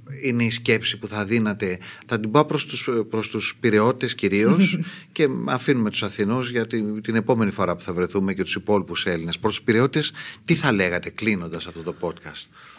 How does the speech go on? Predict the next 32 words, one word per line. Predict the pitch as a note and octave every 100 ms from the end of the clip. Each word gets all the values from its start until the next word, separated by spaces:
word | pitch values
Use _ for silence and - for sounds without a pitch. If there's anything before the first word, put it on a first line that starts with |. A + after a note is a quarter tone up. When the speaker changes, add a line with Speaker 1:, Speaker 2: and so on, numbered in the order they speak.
| - - - - F3 F3 G3+
Speaker 2:
Ότι | G#3+ G3+
το | - G3
μόνο | A3+ B3+
που | A3
έχουμε | A3+ B3
να | A3
φοβόμαστε, | - E3+ F#3 F#3 F3+ F3+ A#3
μου | G#3
το | G#3
έλεγε | G#3+ G3+
ο |
πατέρας | G3+ G3 G3+
μου. | D#3+
Ο |
πατέρας | D3+ D#3 F#3+ F3
μου | E3+
ήταν | F3
ένας | F3+
πολύ | - E3
διαβασμένος | F3+ D#3+ C#3+ C#3+ C3+
άνθρωπος, | C#3 B2+ B2+ B2+ E3+ G3 - - - - - F#3+
α, | F#3
ο | F3+
οποίος | F3 A#3 G#3
αντί | F3+
να | A3+
χρησιμοποιήσει | G3+ - F3 E3+ F#3 -
κάποια | - - - - F3+ E3+ - -
quote, | E3+ E3
ας | -
πούμε, | - D#3+ D3+
του | D#3 C3+ B2+ B2 A#2+ B2+ B2+